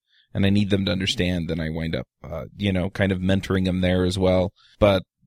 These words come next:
you know, there's that payoff. The other thing is, is that it's, for me, there's a lot of satisfaction that goes into the, having somebody get it, you know, having somebody, you know, have that moment where it clicks, like you were saying, Ollie. It just, it's, it's really kind of fun, you know, it's like, "Oh, okay."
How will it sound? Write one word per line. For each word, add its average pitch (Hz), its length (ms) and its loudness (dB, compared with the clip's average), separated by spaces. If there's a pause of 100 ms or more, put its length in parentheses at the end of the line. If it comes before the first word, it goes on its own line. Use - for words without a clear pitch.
you 113 180 6
know, 98 220 4
there's 107 260 6
that 113 240 8
payoff. 101 400 6
The 135 140 4
other 170 120 4
thing 107 220 2
is, 98 160 0
is 92 140 -2
that 92 160 0
it's, - 280 -4 (540)
for 123 160 6
me, 135 200 8
there's 104 200 6
a 107 60 4
lot 101 240 6
of 95 60 2
satisfaction 95 640 4
that 90 100 -2
goes 90 220 0
into 90 200 0
the, 82 260 0 (260)
having 113 320 4
somebody 101 300 2
get 101 260 4
it, 92 140 0
you 95 140 0
know, 92 180 0
having 95 240 0
somebody, 95 560 -2
you 104 160 0
know, 98 120 2
have 101 220 0
that 92 180 0
moment 101 340 4
where 92 140 2
it - 80 -6
clicks, - 380 -2
like 90 200 -2
you 90 100 -4
were 90 80 -2
saying, 90 400 -2
Ollie. 92 340 -4 (560)
It 101 140 0
just, - 240 4
it's, 107 220 -2
it's 123 240 0
really 117 380 4
kind 117 260 2
of 110 80 0
fun, 117 360 4
you 87 140 -4
know, 90 160 0
it's 98 140 -4
like, - 220 0
"Oh, 139 340 10
okay." 95 480 0